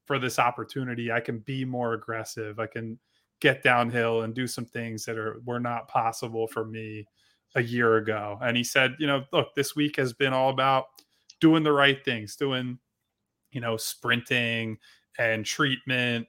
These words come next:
and weight room work and all kinds of stuff just to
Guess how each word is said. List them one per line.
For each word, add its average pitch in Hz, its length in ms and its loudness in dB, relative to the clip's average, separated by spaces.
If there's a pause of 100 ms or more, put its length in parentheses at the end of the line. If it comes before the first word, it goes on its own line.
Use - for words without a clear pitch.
and 104 480 -8
weight 127 360 2
room 127 300 -2
work 120 420 0
and 117 100 -4
all 120 100 -2
kinds 120 260 -2
of 117 60 -8
stuff 113 300 0 (380)
just 147 160 0
to 165 100 2